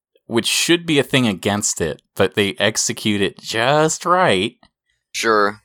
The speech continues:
Speaker 1: It has so many things that I don't like. I don't like the open world. I don't like prequels. I don't like, uh, like, I,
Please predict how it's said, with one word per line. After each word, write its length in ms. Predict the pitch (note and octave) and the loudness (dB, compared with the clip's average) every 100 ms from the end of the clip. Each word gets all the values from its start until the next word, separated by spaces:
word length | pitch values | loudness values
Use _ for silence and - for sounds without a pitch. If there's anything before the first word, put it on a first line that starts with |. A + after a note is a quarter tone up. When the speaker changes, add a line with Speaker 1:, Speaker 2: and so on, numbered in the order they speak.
| - | -8
Speaker 1:
It 100 | C3+ | -2
has 200 | D3+ - | 0 0
so 140 | C#3 | 0
many 200 | D3+ F3 | 0 -4
things 320 | E3 D3 C3+ | -4 -4 -2
that 100 | A#2+ A2 | 0 -2
I 60 | |
don't 320 | F2 F#2+ G2 | -2 -4 -4
like. 400 | F2+ E2+ D#2 - | -2 -2 -2 -4
I 80 | E2 | -6
don't 160 | F2 G2+ | -2 0
like 140 | A2 A2 | 0 0
the 60 | |
open 280 | G2+ G2 F#2+ | -2 0 -4
world. 400 | F2 E2+ E2+ E2+ - _ _ _ - | -2 -2 -4 -10 -20 _ _ _ -8
I 60 | F#2 | -6
don't 200 | F#2+ G2+ | -4 0
like 380 | G2+ G2 - - _ _ | 0 0 -6 -20 _ _
prequels. 680 | - G#2+ F#2 F#2 F2 F2 - - _ _ _ _ _ _ _ _ _ _ - | -6 -6 -4 -2 0 0 -2 -4 _ _ _ _ _ _ _ _ _ _ -6
I 80 | |
don't 200 | F#2+ G#2 | -4 -2
like, 240 | G#2+ G#2+ - _ _ G#2 | 0 -2 -4 _ _ 0
uh, 440 | G2 F#2 E2+ - _ _ _ _ _ _ - _ | 2 2 -2 -6 _ _ _ _ _ _ -20 _
like, 240 | A2+ G2 - | -4 -4 -2
I, 160 | G#2 | -4